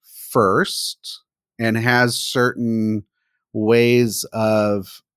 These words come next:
acting and living in the relationship with woman. And woman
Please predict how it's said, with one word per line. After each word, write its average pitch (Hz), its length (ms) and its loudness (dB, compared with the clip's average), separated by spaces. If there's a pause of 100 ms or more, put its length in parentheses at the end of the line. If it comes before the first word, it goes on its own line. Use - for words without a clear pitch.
(120)
acting 135 600 0
and 107 180 0
living 117 600 2
in 107 180 -4
the 110 80 0
relationship 110 960 -2
with 101 280 -4
woman. 104 760 -2 (680)
And 110 240 0
woman 120 880 4